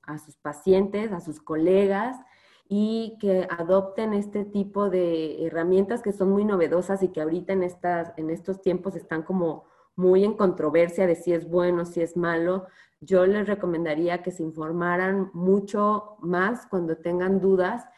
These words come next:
que se acerquen a, a los cursos del eti-, del etiquetado frontal del Instituto Nacional de Salud Pública, que revisen las páginas del Poder del Consumidor, por ejemplo,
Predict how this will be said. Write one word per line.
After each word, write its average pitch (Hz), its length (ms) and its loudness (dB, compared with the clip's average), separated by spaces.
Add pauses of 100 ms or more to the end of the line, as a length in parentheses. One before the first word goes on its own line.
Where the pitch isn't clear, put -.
(220)
que 180 120 -10
se 175 100 -6
acerquen 185 560 -2
a, 175 400 -2
a 160 120 -6
los 156 260 -4
cursos 190 420 2
del 175 160 0
eti-, - 260 -10
del 151 440 -2
etiquetado 165 500 -4
frontal 170 420 -2
del 170 140 -2
Instituto 160 420 -6
Nacional 170 340 -4
de - 20 -20
Salud 160 200 -6
Pública, 214 640 -2
que 170 120 -6
revisen 180 400 0
las 160 160 -4
páginas 175 480 -4
del 151 100 -4
Poder 151 260 -2
del 170 140 -2
Consumidor, 151 640 -2
por 170 140 -6
ejemplo, 190 500 -4